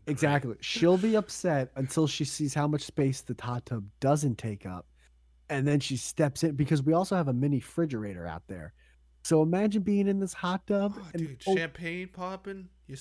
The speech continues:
Speaker 2: Oh,
Speaker 1: sitting in there
Speaker 2: champ-
Speaker 1: with your, with your bae.
Speaker 2: Yeah.
Speaker 1: Just chilling
Speaker 2: I
Speaker 1: out
Speaker 2: mean,
Speaker 1: on a nice summer night, dude.
Speaker 2: how could she be against this?
Speaker 1: No one could be upset. You would have to smile in that <laughs> situation.
Speaker 2: <laughs>
Speaker 1: No, no one's frowning in a hot tub, okay?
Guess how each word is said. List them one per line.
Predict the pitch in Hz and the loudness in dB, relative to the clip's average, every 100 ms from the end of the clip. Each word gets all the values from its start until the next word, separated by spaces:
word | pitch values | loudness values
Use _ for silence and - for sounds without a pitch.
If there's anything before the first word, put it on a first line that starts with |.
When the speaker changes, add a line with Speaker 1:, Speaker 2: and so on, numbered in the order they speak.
| - | -4
Speaker 2:
Oh, | |
Speaker 1:
sitting | 190 | -2
in | 175 | -2
there | 175 180 | -4 -2
Speaker 2:
champ- | 240 226 | 0 0
Speaker 1:
with | 214 | -2
your, | 135 143 | -6 -10
with | 143 | -8
your | 139 | -8
bae. | 139 156 180 180 _ _ _ - - - - | -4 -4 -4 -8 _ _ _ -20 -20 -16 -4
Speaker 2:
Yeah. | 392 392 415 381 285 - | -2 0 0 0 -2 -4
Speaker 1:
Just | 170 | -12
chilling | - 185 175 170 | -6 -4 -2 0
Speaker 2:
I | |
Speaker 1:
out | 170 | 0
Speaker 2:
mean, | 175 | -2
Speaker 1:
on | 160 | -6
a | |
nice | 156 156 | -6 -6
summer | - 170 160 | -6 -8 -6
night, | 151 165 170 | -6 -8 -8
dude. | 180 180 _ - - - - | -12 -14 _ -20 -20 -20 -16
Speaker 2:
how | - 254 | -4 -2
could | 262 277 | 2 2
she | - 262 | 2 4
be | 269 277 | 4 2
against | 254 269 247 - | 2 -2 -2 -4
this? | 247 208 147 | -4 -2 -4
Speaker 1:
No | 143 | -2
one | 147 147 | -2 -4
could | 147 131 | -8 -6
be | 123 107 | -4 -4
upset. | 98 - - 117 | -8 -10 -12 -10
You | 123 131 131 - - | -8 -8 -10 -20 -14
would | 135 120 | -10 -6
have | 131 123 | -6 -6
to | 120 | -10
smile | - 110 92 87 | -10 -10 -10 -12
in | |
that | 90 - | -12 -8
<laughs> | |
situation. | 156 - 160 - - - - - - 302 | -6 -2 -4 -4 -12 -20 -20 -20 2 4
Speaker 2:
<laughs> | 359 466 - 440 | 8 6 8 6
Speaker 1:
No, | - - | 6 6
no | - 349 | 6 6
one's | 311 190 285 | 4 0 -2
frowning | 160 151 156 143 | 0 0 0 -2
in | 127 | -4
a | 113 | -4
hot | 117 104 | -4 -6
tub, | 87 90 | -10 -12
okay? | 98 131 131 | -10 -10 -10